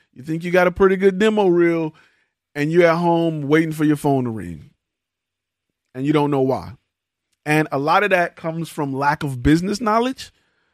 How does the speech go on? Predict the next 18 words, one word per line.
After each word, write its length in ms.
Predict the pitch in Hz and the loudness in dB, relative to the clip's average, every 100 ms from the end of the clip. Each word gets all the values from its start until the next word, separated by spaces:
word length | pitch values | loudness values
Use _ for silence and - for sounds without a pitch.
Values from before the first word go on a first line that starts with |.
| _ _ _ _ | _ _ _ _
because 580 | 160 - 175 170 151 147 | -8 0 2 2 0 -8
we 240 | 147 180 | -6 -6
think 420 | 180 - 180 175 | -4 0 0 -2
that 360 | 156 156 151 143 _ _ _ 151 _ _ | -2 0 0 -4 _ _ _ _ _ _
as, 240 | 147 156 151 | -6 -6 -4
we 160 | 160 | -4
think 300 | 185 196 180 | -4 -4 -2
that 400 | - 156 147 151 | 0 0 -2 -6
because 340 | 143 147 165 165 | -10 0 0 2
we 320 | 170 170 - 147 | -2 -4 -6 -4
are 120 | 147 | -4
consumers, 640 | 147 131 180 185 180 165 | -4 -6 -2 -2 -2 -2
we 140 | 151 147 | -2 -2
know 240 | 151 147 | 0 0
how 400 | 147 139 131 131 | 0 0 0 -4
the 80 | 139 | -6
business 380 | 127 127 170 120 | -2 -2 -2 -8
works. 360 | 123 120 - | -6 -6 -10